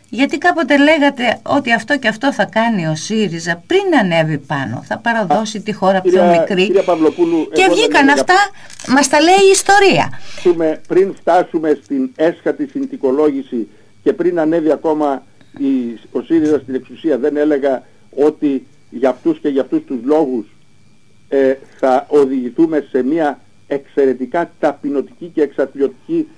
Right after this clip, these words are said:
Speaker 2: συνθηκολόγηση;
Speaker 1: Γι' αυτό ακριβώς σας λέω ότι τα
Speaker 2: Όλοι μου
Speaker 1: λέγατε,
Speaker 2: λέγατε
Speaker 1: πείτε μου
Speaker 2: ότι
Speaker 1: τώρα,
Speaker 2: ήταν
Speaker 1: τι μέλη γενέστε.
Speaker 2: Λοιπόν, δεν μπορεί, ε, το, τα δύο αυτά μείγμα, το, το μείγμα της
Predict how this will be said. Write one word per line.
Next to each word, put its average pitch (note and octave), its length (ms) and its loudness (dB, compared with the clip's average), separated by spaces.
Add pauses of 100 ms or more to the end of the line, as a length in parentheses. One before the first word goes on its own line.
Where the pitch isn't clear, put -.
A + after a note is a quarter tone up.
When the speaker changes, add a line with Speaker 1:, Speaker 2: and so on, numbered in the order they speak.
(240)
Speaker 2:
συνθηκολόγηση; C3+ 920 -2
Speaker 1:
Γι' G#3+ 160 -2
αυτό A3 200 0
ακριβώς D#4 440 0
σας F#3+ 220 -2
λέω F3 380 0
ότι G3+ 340 -4
τα A3+ 180 0
Speaker 2:
Όλοι G#3+ 80 2
μου G#3 100 2
Speaker 1:
λέγατε, C4+ 160 2
Speaker 2:
λέγατε C#4 440 2
Speaker 1:
πείτε F4 280 2
μου D#4 100 2
Speaker 2:
ότι G#3+ 80 2
Speaker 1:
τώρα, F4 200 4 (120)
Speaker 2:
ήταν - 100 -4
Speaker 1:
τι E4+ 160 4
μέλη E4+ 300 6
γενέστε. D4+ 680 0 (1400)
Speaker 2:
Λοιπόν, F3+ 340 2 (560)
δεν A3 320 0 (120)
μπορεί, E3 680 2
ε, C#3+ 120 -8 (200)
το, - 200 -2 (300)
τα B2 160 0
δύο F#3 260 0
αυτά D3 360 0
μείγμα, B2+ 600 -2 (220)
το, A#2+ 240 -4
το B2 120 2
μείγμα B2+ 540 0 (460)
της C3+ 180 -2